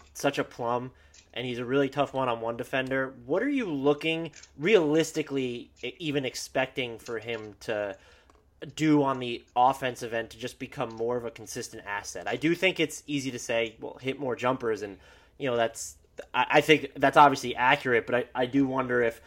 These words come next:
that, like, s-, that's a really, like, a wholesale thing to improve. Like, not all players just develop these jumpers, and so I'm wondering if you, there's any aspect of his offensive game that you looked at, whether it was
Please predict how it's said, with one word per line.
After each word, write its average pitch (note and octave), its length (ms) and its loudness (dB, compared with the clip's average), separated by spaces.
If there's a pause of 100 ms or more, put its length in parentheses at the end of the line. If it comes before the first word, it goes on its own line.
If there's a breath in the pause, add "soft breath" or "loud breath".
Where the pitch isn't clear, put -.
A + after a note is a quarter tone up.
(480 soft breath)
that, - 180 -6 (240)
like, B2 160 0
s-, - 140 -10 (260)
that's D3+ 240 6
a C#3+ 140 10
really, C3+ 400 6
like, B2 140 2
a A2 60 4
wholesale C3 500 2
thing B2+ 200 -4
to A2+ 120 -6
improve. A2 300 -4
Like, G2+ 140 -6
not A#2+ 220 2
all C3 100 4
players A#2+ 400 0
just - 300 -8 (300 soft breath)
develop B2+ 440 0
these G#2+ 180 -10
jumpers, G#2+ 580 -2
and G#2 280 -10
so A#2+ 160 -4
I'm A#2 80 -2
wondering B2 320 -2
if A2 160 -6
you, A#2+ 280 -4
there's A#2+ 200 -6
any C#3+ 280 -2
aspect B2 440 -2
of A2 80 -6
his G#2+ 80 -6
offensive A2+ 440 -4
game A2 200 -4
that A2 80 -8
you A2 100 -6
looked A2+ 260 -4
at, G2+ 200 0
whether G#2+ 200 -2
it G2+ 60 -6
was G2+ 240 -8